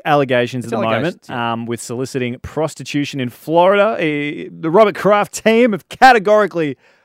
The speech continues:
Speaker 1: denied it, as you would.
Speaker 2: Kraft butter is not smooth.
Speaker 1: Uh,
Speaker 2: Um,
Speaker 1: <laughs> no, it is not.
Speaker 2: No, it is not.
Speaker 1: Apparently, um, the fee for thirty minutes, Chaz, has been reported to be fifty-nine dollars or seventy-nine bucks for the hour. Uh,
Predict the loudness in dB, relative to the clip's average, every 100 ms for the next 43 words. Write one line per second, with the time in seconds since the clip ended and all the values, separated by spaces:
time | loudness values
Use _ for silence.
0 | _ -2 2 4 2 2 2 2 4 -2
1 | 0 0 0 -4 -2 -2 -2 -4 -4 -10
2 | -14 -10 -8 -10 -10 -8 -6 -4 -2 0
3 | 0 -2 -8 -20 -16 -14 -14 -16 -12 -10
4 | -10 -12 -20 -20 _ -8 -6 -2 0 2
5 | 4 2 2 -4 -8 -2 -2 -2 -4 -2
6 | -2 -4 -8 -10 -10 -10 -10 -16 -10 -10
7 | -6 -8 -6 -4 -4 -4 -8 -8 -6 -8
8 | -4 -4 0 0 0 -4 -10 _ _ _
9 | _ _ _ _ -2 0 0 0 2 2
10 | 2 2 0 -2 -6 -2 -2 -2 -4 -8
11 | _ _ _ _ _ -10 -8 -8 -8 -10
12 | -12